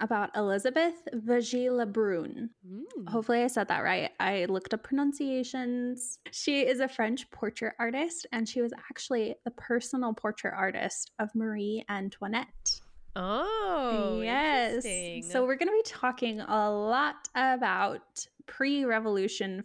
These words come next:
Speaker 1: France.
Speaker 2: Also,
Speaker 1: Yeah.
Speaker 2: let me shout out a previous episode that we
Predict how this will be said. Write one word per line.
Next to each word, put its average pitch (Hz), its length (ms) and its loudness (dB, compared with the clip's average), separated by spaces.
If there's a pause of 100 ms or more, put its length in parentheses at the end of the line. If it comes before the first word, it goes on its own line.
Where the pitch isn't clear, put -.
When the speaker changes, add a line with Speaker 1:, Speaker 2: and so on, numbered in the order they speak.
Speaker 1:
France. - 680 -6 (400)
Speaker 2:
Also, 220 520 0
Speaker 1:
Yeah. 226 40 -6 (240)
Speaker 2:
let 254 180 -2
me 285 160 -2
shout 269 260 2
out 254 160 0
a 233 60 -6
previous 220 420 -6
episode 185 680 -4
that 202 200 -2
we 220 240 -6